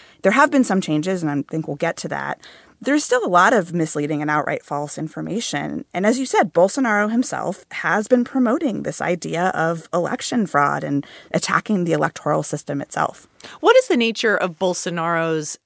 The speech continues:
Speaker 2: attacks? I mean, I, I think we know, especially our listeners, that President Trump, ahead of the twenty twenty election, sort of consistently laid this groundwork, questioning whether the outcome could be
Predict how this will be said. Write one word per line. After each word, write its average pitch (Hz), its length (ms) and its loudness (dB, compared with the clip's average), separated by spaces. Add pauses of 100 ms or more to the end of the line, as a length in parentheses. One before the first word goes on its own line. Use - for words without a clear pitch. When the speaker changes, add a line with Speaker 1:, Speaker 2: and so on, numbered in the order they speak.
Speaker 2:
attacks? - 600 0
I 196 40 -4
mean, 180 100 -2
I, 165 180 0
I 180 100 2
think 185 220 -4
we 190 120 -2
know, 170 460 0
especially 170 420 -2
our 202 100 4
listeners, 180 520 -2
that 160 200 0 (380)
President 170 340 -2
Trump, 185 380 4
ahead 160 180 -2
of 151 60 -6
the 160 80 -6
twenty 156 240 -6
twenty 233 200 2
election, 190 440 0
sort 170 160 -4
of 156 180 -8 (140)
consistently 233 680 2
laid 185 200 0
this 180 140 -4
groundwork, 160 440 0
questioning 165 440 0
whether 156 200 -4
the 160 140 -4
outcome 156 420 -2
could 165 160 -6
be 151 220 -6